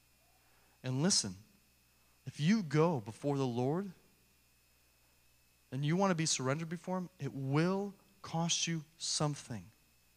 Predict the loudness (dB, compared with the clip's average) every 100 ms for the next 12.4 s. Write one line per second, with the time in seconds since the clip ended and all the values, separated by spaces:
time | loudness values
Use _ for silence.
0 | _ _ 4 8 8 6 0 2 2 0
1 | -4 -8 -10 -10 -12 _ _ _ 2 4
2 | 4 4 2 0 -4 -4 -2 -2 -2 -4
3 | -6 -12 -12 -20 _ _ -20 -6 -2 4
4 | 6 6 4 0 2 6 6 6 4 2
5 | 2 0 6 6 6 2 -2 0 2 4
6 | 4 4 0 0 -2 -6 -16 -20 _ _
7 | _ _ _ _ _ _ _ _ _ _
8 | _ _ _ _ _ _ _ _ _ _
9 | -2 4 8 8 8 6 4 10 10 10
10 | 4 2 2 2 2 2 2 2 6 10
11 | 10 8 4 4 0 0 -2 0 2 2
12 | -2 -2 -4 -10